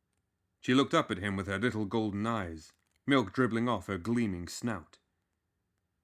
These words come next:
He pried open her mouth, and in the second before she started chewing on his green finger, he saw a little gold tongue a squirm,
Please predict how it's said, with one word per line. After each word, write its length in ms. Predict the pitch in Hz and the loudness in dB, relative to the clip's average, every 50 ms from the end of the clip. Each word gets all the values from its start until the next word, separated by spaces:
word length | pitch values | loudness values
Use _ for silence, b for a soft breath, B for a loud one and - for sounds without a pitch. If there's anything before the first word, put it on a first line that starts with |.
| _ _ - | _ _ 0
He 80 | 120 | 0
pried 280 | 110 117 117 110 117 123 | 2 4 4 6 6 6
open 220 | 135 113 104 104 | 4 4 2 0
her 140 | 98 98 98 | -2 0 0
mouth, 460 | 104 117 117 107 90 82 - - _ _ _ _ _ _ _ _ _ _ _ _ _ _ _ _ _ _ _ - | 0 0 -2 -2 -4 -8 -14 -20 _ _ _ _ _ _ _ _ _ _ _ _ _ _ _ _ _ _ _ 0
and 140 | 113 113 | 2 4
in 100 | 120 120 | 4 4
the 60 | 117 104 | 4 4
second 320 | - 160 151 - - 147 | 4 2 2 4 4 4
before 440 | 123 117 - - 165 156 135 110 98 | 2 2 0 2 2 4 4 2 0
she 120 | 92 110 | -2 -6
started 360 | 95 - 120 110 98 95 90 | -4 0 0 -2 -2 -2 -8
chewing 360 | - - - 180 151 120 104 101 | -4 2 2 4 4 4 2 0
on 100 | 95 95 | -2 -2
his 140 | 95 98 | -2 -4
green 280 | 92 - 113 110 98 98 | -4 -2 -2 -2 -2 -2
finger, 480 | 95 - 151 165 131 101 95 90 82 - _ _ _ _ _ _ _ _ _ - | -4 -4 -2 -2 -2 -2 -2 -6 -8 -12 _ _ _ _ _ _ _ _ _ -6
he 80 | 113 | -6
saw 200 | 110 - 127 113 | -2 0 0 0
a 20 | 101 | 2
little 280 | 107 131 131 135 131 | 0 0 2 0 0
gold 360 | 120 - 135 127 120 107 - | 0 0 0 0 0 0 -4
tongue 340 | - - 170 143 107 92 90 | -4 -2 0 0 0 0 -2
a 60 | 87 | -4
squirm, 720 | 85 - - - - 151 147 127 104 92 90 87 87 85 | -6 -8 -10 -8 -4 -2 -2 -2 -2 -4 -4 -6 -8 -10